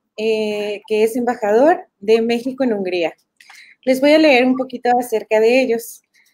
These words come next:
Eh, la maestra María Concepción Landa es maestra en políticas culturales y acción artística, especialidad co-, en edición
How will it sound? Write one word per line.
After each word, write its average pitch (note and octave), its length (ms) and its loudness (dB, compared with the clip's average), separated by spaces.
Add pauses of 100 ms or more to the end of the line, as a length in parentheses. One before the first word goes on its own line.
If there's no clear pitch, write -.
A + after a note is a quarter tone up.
(800)
Eh, C4 340 2
la C4+ 120 4
maestra D4 720 2
María C4+ 280 2
Concepción C4 640 -2
Landa A3+ 520 -2 (720)
es B3 200 -4
maestra C#4 380 2
en C4 100 -2
políticas G#3+ 520 -6
culturales A#3 760 0
y A3 140 0
acción G#3+ 380 -4
artística, G#3 720 -8 (560)
especialidad B3+ 840 2 (240)
co-, C4+ 400 2
en A#3+ 200 0
edición B3+ 600 0